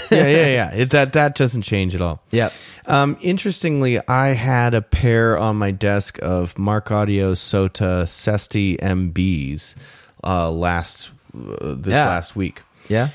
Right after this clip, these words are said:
Speaker 2: And so that's a full range driver, um, that is, uh, p-, impressive. I mean, I was impressed by these
Speaker 1: Mm-hmm.
Speaker 2: things.
Speaker 1: Cool.
Speaker 2: U-, usually when you're looking at full range drivers, you're looking at larger cabinets. Um,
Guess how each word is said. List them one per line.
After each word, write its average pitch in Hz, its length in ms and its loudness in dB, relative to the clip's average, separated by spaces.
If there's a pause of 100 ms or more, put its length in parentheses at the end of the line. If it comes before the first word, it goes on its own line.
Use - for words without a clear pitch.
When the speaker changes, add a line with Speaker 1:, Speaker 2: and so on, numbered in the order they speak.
(140)
Speaker 2:
And 104 240 0
so - 160 -2
that's 113 320 2
a 107 240 2
full 120 320 -2
range 113 360 -2
driver, 92 640 0
um, 82 460 -2 (360)
that 90 400 0
is, 92 500 -2
uh, 78 320 -2 (220)
p-, - 80 -2 (320)
impressive. 90 640 -4
I 90 100 0
mean, 101 200 0
I 92 120 0
was 113 200 0
impressed 98 520 -4
by 107 200 0
these 82 200 -2
Speaker 1:
Mm-hmm. 107 100 -2
Speaker 2:
things. 104 380 -2 (300)
Speaker 1:
Cool. 117 220 0
Speaker 2:
U-, - 80 -2
usually 170 560 2
when 120 140 2
you're 110 140 2
looking 107 300 2
at 85 120 -2
full 110 280 0
range 101 340 0
drivers, 95 500 2
you're 90 120 2
looking 90 260 0
at 76 140 -4
larger 98 440 4
cabinets. 98 640 -2 (440)
Um, 87 480 0